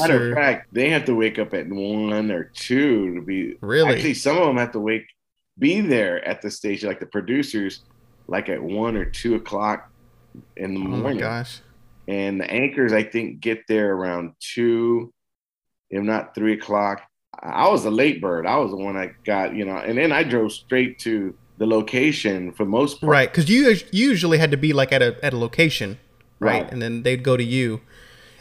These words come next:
Speaker 2: And, you know, I was wondering that because I actually saw this past Friday, I saw Ernie,
Speaker 1: Oh,
Speaker 2: uh,
Speaker 1: very
Speaker 2: Ernie and
Speaker 1: good, yeah.
Speaker 2: Tammy at the, uh,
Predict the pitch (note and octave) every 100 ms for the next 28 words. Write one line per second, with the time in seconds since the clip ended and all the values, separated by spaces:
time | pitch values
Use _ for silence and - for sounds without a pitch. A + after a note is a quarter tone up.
0 | - G3+ A3+ A3+ A3 F4 G3 G3 C4+ F#3
1 | D3+ C3+ C3 C#3+ E3 C#3+ B2+ - - -
2 | - D#3+ F#3 - E3+ C#3 F3+ F3 D#3 C3
3 | C3+ - D3+ C3 - - _ _ - -
4 | E3+ G3+ B2 A#2+ A#2 A#2 C3+ D3+ C3 B2
5 | - A#3 D3+ A2+ - - - - - -
6 | A2 C#3+ C#3+ C#3+ A2+ C#3 C#3 C#3 C3+ -
7 | B2+ B2+ C#3+ C3 A#2+ A2+ A2